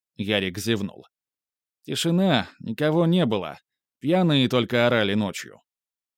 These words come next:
В комнате отдыха на столе был переносной телевизор с короткой антенной. Экран совсем маленький и чёрно-белый,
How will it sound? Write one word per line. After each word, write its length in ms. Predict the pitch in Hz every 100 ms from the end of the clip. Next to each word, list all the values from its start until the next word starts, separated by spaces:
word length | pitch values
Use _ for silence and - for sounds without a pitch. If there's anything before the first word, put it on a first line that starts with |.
| _ _ _ _ _ -
В 100 | -
комнате 500 | 143 165 156 131 143
отдыха 540 | 185 123 107 98 104
на 140 | 101
столе 420 | - 120 135 165 123
был 260 | 151 139
переносной 680 | 123 135 131 123 - 139 123
телевизор 680 | 120 117 117 170 127 117 104
с 80 |
короткой 540 | - 131 131 117 123 123
антенной. 560 | 127 107 67 - - _ _ _ _ -
Экран 420 | 98 101 170 180
совсем 480 | 139 151 - 156 143
маленький 680 | 139 170 117 101 - 92 95
и 40 |
чёрно-белый, 880 | - 139 127 131 131 147 64 -